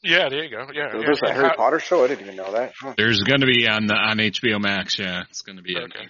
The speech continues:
Speaker 2: Okay.
Speaker 3: Harry Potter
Speaker 1: Okay.
Speaker 3: show.
Speaker 1: Yeah, yeah, and, and she had her hands, uh, on the, the movies too, as a matter of fact. So
Speaker 3: I think they're redoing the original story, actually.
Speaker 2: Oh, are they? Oh, okay.
Speaker 3: I think
Speaker 1: Okay,
Speaker 3: so,
Speaker 1: so,
Speaker 3: but I'm not
Speaker 1: so it's just
Speaker 3: positive.
Speaker 1: a, a reboot then, yeah, typical Hollywood, just
Speaker 3: Exactly, re-,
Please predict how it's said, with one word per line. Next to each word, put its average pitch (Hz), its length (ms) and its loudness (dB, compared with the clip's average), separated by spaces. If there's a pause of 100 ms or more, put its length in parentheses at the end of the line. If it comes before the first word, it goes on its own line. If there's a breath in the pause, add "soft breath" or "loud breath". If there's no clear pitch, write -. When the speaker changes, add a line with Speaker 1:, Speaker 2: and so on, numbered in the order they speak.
(160)
Speaker 2:
Okay. 151 180 -2
Speaker 3:
Harry - 600 -14
Potter 85 260 -6
Speaker 1:
Okay. 107 160 -12
Speaker 3:
show. 113 60 -18 (420 loud breath)
Speaker 1:
Yeah, 147 120 -6 (200)
yeah, 123 320 -4
and, 147 120 -8
and 143 180 -10
she 156 120 -8
had 151 160 -4
her 139 120 -8
hands, 135 340 -12 (160)
uh, 135 60 -12 (300)
on 123 120 -14
the, 117 140 -14
the 113 180 -16
movies 151 300 -10
too, 170 120 -12 (120)
as - 100 -20
a - 60 -20
matter 101 80 -14
of - 60 -20
fact. - 160 -14 (100)
So 135 200 -8 (100)
Speaker 3:
I 139 60 2
think 220 220 2
they're 233 140 6
redoing 180 500 6
the 139 140 6
original 120 400 2
story, 107 640 2 (160)
actually. 87 560 -6
Speaker 2:
Oh, 110 120 2
are 98 120 4
they? 127 240 -2 (100)
Oh, 98 160 -2
okay. 107 200 -8
Speaker 3:
I 98 100 -6
think 131 240 2
Speaker 1:
Okay, 117 180 -2
Speaker 3:
so, 90 120 0
Speaker 1:
so, - 40 -2
Speaker 3:
but 95 120 -2
I'm 92 100 -2
not 92 100 -2
Speaker 1:
so 208 80 -2
it's 85 140 0
just 160 140 -4
Speaker 3:
positive. 151 340 -2
Speaker 1:
a, 170 80 0
a 151 40 -2
reboot 120 440 -6
then, 107 180 -6
yeah, 107 260 -2
typical 107 400 -4
Hollywood, 98 380 -2
just 104 160 -10 (160)
Speaker 3:
Exactly, 113 720 2
re-, 107 260 0